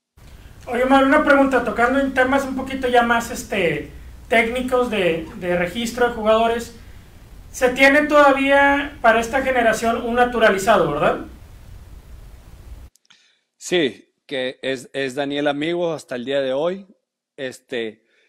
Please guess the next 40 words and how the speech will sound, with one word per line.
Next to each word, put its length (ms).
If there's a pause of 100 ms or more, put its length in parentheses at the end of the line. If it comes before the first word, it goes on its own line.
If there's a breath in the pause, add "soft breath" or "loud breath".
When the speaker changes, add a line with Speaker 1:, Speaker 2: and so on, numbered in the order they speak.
(260)
Speaker 2:
y 100
muchas 400
veces 640
la 180
gente 340
nos 140
pregunta, 580
¿no? 160
Que 80
si 120
por 320
qué 160
no 120
está 420
Luke 240
Martínez, 840 (420)
que 80
por 260
qué 140
no 100
está 260
Juan. 540 (180)
Obviamente 500
Juan 360
por 160
sus 640 (340)
compromisos 680
en 100
la 100
N 160
B 80
A 140
no 180
puede 180
venir, 300
al 120
igual 280
que 120
Jaime 300
Jaques, 580